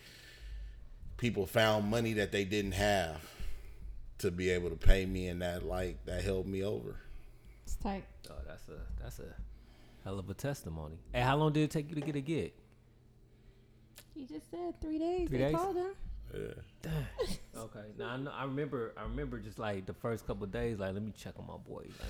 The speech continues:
Speaker 3: man, I'm trying to
Speaker 1: And bro, I, I
Speaker 3: But
Speaker 1: s-
Speaker 3: that, but that took a minute to get that though, huh? Like, it, they called you, but it was still a process, right?
Speaker 1: So, so you're thinking about the state job.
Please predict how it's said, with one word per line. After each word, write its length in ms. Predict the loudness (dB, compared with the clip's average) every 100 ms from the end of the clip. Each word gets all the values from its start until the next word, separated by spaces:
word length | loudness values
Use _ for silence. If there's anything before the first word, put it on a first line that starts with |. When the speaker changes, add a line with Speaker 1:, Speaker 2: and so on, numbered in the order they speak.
| -6
Speaker 3:
man, 100 | -10
I'm 100 | -12 -14
trying 140 | -12
to 60 | -12 -12 0
Speaker 1:
And 140 | 6 10
bro, 120 | 12
I, 120 | 12
I 40 | 8 8
Speaker 3:
But 60 |
Speaker 1:
s- 100 | 8
Speaker 3:
that, 300 | 8 6 6
but 120 | 4 8
that 200 | 8 8
took 180 | 4 6
a 60 |
minute 360 | 8 8 6 4
to 80 | 2
get 260 | 0 2
that 260 | 2 2 2
though, 160 | 0
huh? 240 | 2 2 0
Like, 260 | 0 -2
it, 240 | 0 0 0
they 120 | -2
called 400 | 0 4 4 4
you, 80 | 2
but 160 | 2 2
it 120 | 0
was 140 | -2
still 180 | -2 -2
a 40 | -2
process, 640 | 0 0 0 -6 -10 -6
right? 220 | -4 -6 -10 -18 -14 -12 -12 -12 2
Speaker 1:
So, 440 | 10 12 12 10 0 -18 -8
so 200 | 0 2
you're 200 | 4 4
thinking 280 | 6 6 6
about 240 | 4 2
the 80 | 0
state 420 | 0 4 4 2
job. 320 | 0 0 -2